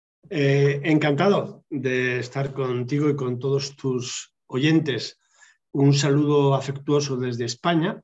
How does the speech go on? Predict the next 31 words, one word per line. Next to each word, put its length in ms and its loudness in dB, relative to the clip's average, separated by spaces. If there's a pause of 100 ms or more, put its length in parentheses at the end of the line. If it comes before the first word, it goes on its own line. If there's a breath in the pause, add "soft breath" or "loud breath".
(160)
desde 300 -6
el 100 -2
norte 280 -4
de 80 -4
España. 440 -4
Yo 140 0
vivo 380 -2
en, 420 -6 (160)
en 100 -8
Pamplona 640 -4 (720 soft breath)
y 460 0
nada, 340 -8 (200)
estoy 920 -6
encantado 460 -6
de 80 -2
poder 360 -6 (380)
responder 480 -4
a 80 0
tus 160 -8
preguntas 680 0 (500)
y 260 2
confío 840 2
en 180 0
que 380 -2
nuestros 640 -2
oyentes, 640 0
pues, 240 -12
les 180 -12
pueda 280 -10
ser 180 -8
interesante. 680 -8